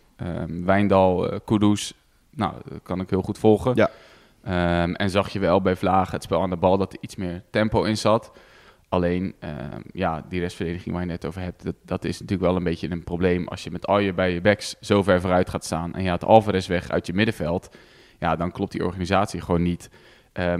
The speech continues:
Speaker 1: en het is altijd moeilijker voor Ajax omdat ze zo ver op de helft van de tegenstander staan. Dus
Speaker 2: Ja,
Speaker 1: je
Speaker 2: tuurlijk.
Speaker 1: geeft altijd ruimtes weg. Alleen, dit was bij Vlagen wel, eh, een beetje pijnlijk hoe erg het open lag.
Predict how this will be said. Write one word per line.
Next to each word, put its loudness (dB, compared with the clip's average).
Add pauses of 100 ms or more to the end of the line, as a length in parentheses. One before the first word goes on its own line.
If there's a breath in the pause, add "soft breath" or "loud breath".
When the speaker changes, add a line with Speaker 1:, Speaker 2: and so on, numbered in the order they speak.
Speaker 1:
en -2
het -6
is 0
altijd 2
moeilijker 2
voor 2
Ajax 2
omdat -4
ze -8
zo 4
ver 2
op -2
de 0
helft 4
van -4
de -4
tegenstander -6
staan. -8
Dus -8
Speaker 2:
Ja, -2
Speaker 1:
je -4
Speaker 2:
tuurlijk. -4
Speaker 1:
geeft -4
altijd 0
ruimtes 0
weg. -6 (420 soft breath)
Alleen, -8 (140)
dit -8
was -8
bij -4
Vlagen 0
wel, 0
eh, -2 (120)
een -10
beetje 0
pijnlijk 2
hoe 2
erg 0
het -8
open 2
lag. -4